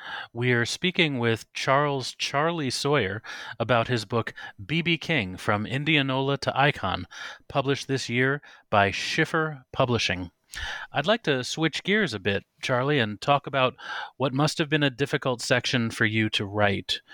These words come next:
Uh, your second wife, Bistra Lankova, died in a tragic car accident. You include a photo of the two of you with B B King in nineteen eighty, and you've written elsewhere about the tragedy,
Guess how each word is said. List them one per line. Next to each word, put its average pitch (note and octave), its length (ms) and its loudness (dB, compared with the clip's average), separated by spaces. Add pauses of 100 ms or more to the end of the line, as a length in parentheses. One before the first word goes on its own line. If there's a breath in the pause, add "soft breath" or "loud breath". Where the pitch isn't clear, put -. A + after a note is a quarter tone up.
(360 loud breath)
Uh, G2+ 480 2
your A#2 480 0
second E3+ 520 -2
wife, A2 480 0
Bistra C3+ 440 2
Lankova, A#2 840 0 (420 loud breath)
died B2+ 320 0
in A#2+ 140 -6
a A#2 60 -2
tragic D3 720 2
car C3+ 540 -2 (240 soft breath)
accident. G2+ 580 0 (500 loud breath)
You B2 200 0
include D#3 320 2
a C#3+ 40 2
photo D#3+ 440 0
of A#2 140 -2
the A#2+ 80 -6
two F#3 240 0
of C#3+ 100 2
you A2+ 160 2
with G#2+ 240 -2
B A#2 140 4
B A2 140 2
King G#2 440 0
in G#2+ 220 -2
nineteen G#2+ 400 0
eighty, A#2 440 0 (400 loud breath)
and A2 200 0
you've B2 180 0
written D#3 280 0
elsewhere C#3 500 2
about G2+ 260 -2
the - 60 -18
tragedy, G#2+ 580 0